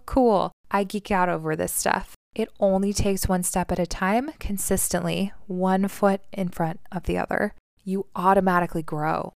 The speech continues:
So amazing. I clearly can't get over it. <laughs> Well, I'm so excited for you to work toward this goal this month.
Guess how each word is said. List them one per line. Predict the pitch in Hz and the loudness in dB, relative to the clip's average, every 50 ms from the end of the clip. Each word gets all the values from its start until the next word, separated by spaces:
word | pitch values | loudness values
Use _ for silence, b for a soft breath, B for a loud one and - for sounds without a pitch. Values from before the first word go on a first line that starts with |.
| _ _ - | _ _ -8
So | - - - - - 214 196 196 | -6 -4 -2 2 2 4 4 4
amazing. | 196 185 180 170 170 175 175 - 185 190 185 190 202 - - - - | 4 4 2 0 0 -2 -2 -2 -4 -4 -4 -4 -6 -8 -8 -6 -4
I | 202 | -4
clearly | 196 - - 214 202 190 190 190 | -4 -2 0 2 2 4 4 2
can't | - 196 196 180 - | 2 0 0 0 2
get | 185 170 | 2 0
over | 160 156 156 - 160 160 | 2 0 0 0 0 0
it. | 175 - - - 247 - - - | 0 -2 0 2 0 2 2 2
<laughs> | 302 359 269 - - - - - - - - 302 - | 0 0 0 -2 -6 -6 -8 -8 -6 -4 -4 -4 -2
Well, | 208 208 240 247 247 247 254 247 - _ _ - | 2 2 4 4 4 4 2 0 -2 _ _ -2
I'm | 226 247 254 254 | 0 0 0 0
so | - - - 226 214 247 | -2 0 4 4 6 6
excited | 277 - - 214 196 196 202 196 | 4 2 0 0 2 2 2 2
for | - - 190 | 0 0 -2
you | 190 180 220 269 | 0 2 4 4
to | 302 294 | 6 6
work | 226 202 196 - | 6 4 4 4
toward | - - - 180 175 | 4 6 6 6 6
this | 170 - - - | 4 2 0 2
goal | - 165 160 160 170 - - | 4 4 4 4 2 0 0
this | - 269 - - | 0 -2 2 4
month. | 403 415 247 185 - - | 4 4 4 4 0 -2